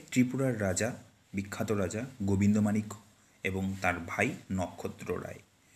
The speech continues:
তো গোবিন্দমাণিক্য তার ভাই নক্ষত্র রায়কে বলল যে আজ বিকেলবেলা, অপরাহ্নে মানে বিকেলবেলা, আমরা গোমতী নদীর তীরে একটি অর্জ-,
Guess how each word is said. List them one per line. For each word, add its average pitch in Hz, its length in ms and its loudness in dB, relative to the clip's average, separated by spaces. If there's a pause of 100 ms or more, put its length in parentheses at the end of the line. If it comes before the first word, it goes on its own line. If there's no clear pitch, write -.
(360)
তো 101 100 -4
গোবিন্দমাণিক্য 151 580 2
তার 139 160 0 (480)
ভাই 113 220 4
নক্ষত্র 110 520 2
রায়কে 110 260 0
বলল 107 380 6 (420)
যে 98 120 4
আজ 95 200 4
বিকেলবেলা, 107 540 2
অপরাহ্নে 101 460 4
মানে 120 140 4
বিকেলবেলা, 101 420 0
আমরা 123 160 0
গোমতী 117 580 6
নদীর 120 360 4
তীরে 107 240 0
একটি 120 180 -4
অর্জ-, 92 320 2